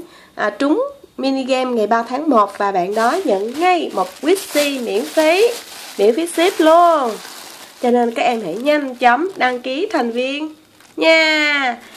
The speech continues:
để nhận được Wixi miễn phí. Và hãy nhanh tay bình luận, à, xem là người nào là cái đơn đặt hàng trúng của ngày bốn tây, thì các em bình luận liền để là người,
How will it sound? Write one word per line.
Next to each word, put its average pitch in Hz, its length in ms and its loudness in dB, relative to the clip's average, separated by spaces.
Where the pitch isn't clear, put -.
để 208 140 0
nhận 208 240 0
được 208 200 -6
Wixi 285 340 -4
miễn 220 220 -4
phí. 294 400 -2
Và 208 100 2
hãy 196 180 -4
nhanh 302 220 0
tay 277 280 -2
bình 220 260 -2
luận, 196 240 -2
à, 208 260 -2
xem 247 260 2
là 220 100 0
người 202 220 -4
nào 185 340 0
là 180 160 -2
cái 269 160 -2
đơn 240 200 2
đặt - 200 -4
hàng 185 180 -2
trúng 359 240 0
của 208 160 0
ngày 226 200 -4
bốn 247 260 2
tây, 254 260 0
thì 190 100 -2
các 269 120 -2
em 247 140 -2
bình 208 100 -2
luận 196 260 2
liền 190 220 0
để 170 160 0
là 240 140 0
người, 185 340 -4